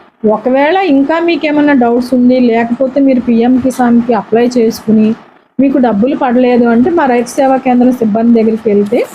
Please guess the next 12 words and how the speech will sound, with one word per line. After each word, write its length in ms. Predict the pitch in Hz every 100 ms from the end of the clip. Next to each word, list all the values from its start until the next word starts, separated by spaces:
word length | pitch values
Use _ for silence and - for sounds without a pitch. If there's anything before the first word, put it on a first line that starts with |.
| - - - -
మీకు 340 | 220 269 311 381
సంబంధించి 720 | 349 269 262 254 240 240 311
మీ 260 | 311 262 254
ఆధార్ని 640 | 233 240 262 277 277 285
మేము, 360 | 302 262 277 453 - - 202 -
మీరు 140 | 262
డైరెక్ట్గా 460 | 247 254 254 302 370
హోమ్ 300 | 277 269 285
పేజ్లో 300 | 311 302 302
కూడా 200 | 294 320
మీ 220 | 381 349
ఆధార్ 720 | 269 247 247 277 285 285 277